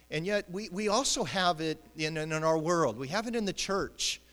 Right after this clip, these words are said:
where you've got these, again, these, these intimidations, these fears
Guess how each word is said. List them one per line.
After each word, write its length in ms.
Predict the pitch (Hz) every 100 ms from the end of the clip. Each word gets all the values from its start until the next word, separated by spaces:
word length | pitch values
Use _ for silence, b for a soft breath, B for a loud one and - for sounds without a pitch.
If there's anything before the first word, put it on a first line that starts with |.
| B B -
where 100 | 143
you've 160 | 151
got 220 | 156 160
these, 200 | - 151
again, 220 | 156 151 151
these, 220 | 143 -
these 320 | 147 135 -
intimidations, 1080 | 175 156 - 190 175 160 170 160 - 117 110
these 200 | 139 123
fears 800 | - - 180 170 135 107 - -